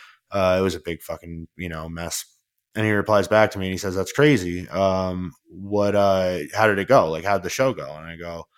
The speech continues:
"Well, I lost my I D and, uh, and then I had to get back to Arizona. And then, you know, eventually I had to get back to New York to do probation for a year and a half."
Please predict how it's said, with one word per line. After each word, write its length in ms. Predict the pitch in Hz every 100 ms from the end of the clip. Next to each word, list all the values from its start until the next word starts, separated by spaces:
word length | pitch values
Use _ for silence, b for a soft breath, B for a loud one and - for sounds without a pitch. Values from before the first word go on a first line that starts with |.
| b b b -
"Well, 180 | 151 151
I 100 | 127
lost 300 | 117 117 117
my 160 | 107
I 80 | 98
D 360 | 95 101 98 95
and, 180 | 90 92
uh, 200 | 90 92
and 100 | 92
then 80 | 92
I 80 |
had 140 | 90 90
to 60 |
get 140 | 92 90
back 240 | 92 92 -
to 80 |
Arizona. 960 | 92 90 90 87 95 87 101 104 98 95
And 100 | 87
then, 440 | 87 87 85 85 78
you 100 | 92
know, 160 | 87 85
eventually 360 | 85 90 95 90
I 20 |
had 80 | 87
to 60 |
get 100 | 87
back 180 | 87 87
to 60 | 92
New 140 | 87
York 200 | 87 90
to 60 | 85
do 120 | 87
probation 560 | - 82 87 87 85 82
for 180 | 82 80
a 60 |
year 160 | 82 82
and 80 | 80
a 40 |
half." 280 | 85 82